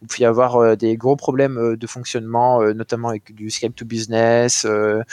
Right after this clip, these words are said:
et, euh, des applications, euh, qui utilisent, euh,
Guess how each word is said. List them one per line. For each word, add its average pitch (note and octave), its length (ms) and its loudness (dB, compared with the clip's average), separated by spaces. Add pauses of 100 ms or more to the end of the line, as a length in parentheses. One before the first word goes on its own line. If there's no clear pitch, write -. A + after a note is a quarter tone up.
(260)
et, A2+ 160 4
euh, G#2+ 140 4
des G#2+ 180 -2
applications, A#2 720 -2
euh, G#2+ 220 0
qui - 140 -14
utilisent, A2+ 360 -4
euh, G#2+ 420 0